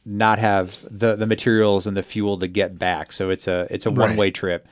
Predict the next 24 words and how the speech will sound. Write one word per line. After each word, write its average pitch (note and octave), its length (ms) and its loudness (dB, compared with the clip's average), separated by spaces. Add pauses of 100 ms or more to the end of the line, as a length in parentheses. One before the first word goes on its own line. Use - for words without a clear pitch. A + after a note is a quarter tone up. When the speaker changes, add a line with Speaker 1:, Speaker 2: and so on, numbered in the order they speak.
Speaker 2:
Right. G#2 280 -6
Speaker 1:
If G#2 140 -2
we C#3+ 80 8
could C#3+ 200 4
send C3+ 520 4 (420)
something C#3 480 2
ahead, F2+ 520 2 (1000)
artificially C3 480 8
intelligent, G#2+ 680 4 (360)
that, A2 200 0
that's A#2 240 0
then A#2 240 4
already A2 320 6
sets - 380 2
up A#2 180 6
some A#2+ 220 0
sort A#2 240 2
of G#2 440 2
living A2+ 440 2
environment G2 500 2
and G2+ 100 -2
also G#2 300 2
then G2+ 200 2
is, G2 260 -2